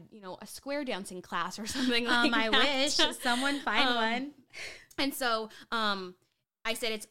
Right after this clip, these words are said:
Speaker 1: finding a solution, which is, like, a new solution. It's very, it's a, oh, not like a, I've always done this and this is what's always worked.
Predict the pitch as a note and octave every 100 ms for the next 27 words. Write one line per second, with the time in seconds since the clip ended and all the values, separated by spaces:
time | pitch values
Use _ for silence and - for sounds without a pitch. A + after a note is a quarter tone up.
0 | G3+ C4 B3 D4 D4+ C#4+ - A3+ A3 -
1 | C4 C4+ B3 A#3+ B3 A#3 A3+ A3+ A3 G#3+
2 | G#3+ G#3+ G3+ E3+ D#3 - D#3 E3+ G3 G#3
3 | G3+ - G3+ G3+ F#3+ E3+ - _ _ C#4+
4 | C#4+ B3+ B3+ C4 B3+ A#3+ G#3+ - _ A#3+
5 | A#3+ A#3+ A3+ G#3+ - F#3 F3+ E3+ E3+ -
6 | _ G#3 G#3 G3+ G3+ G3+ G3 F3 F3+ E3+
7 | C#3 -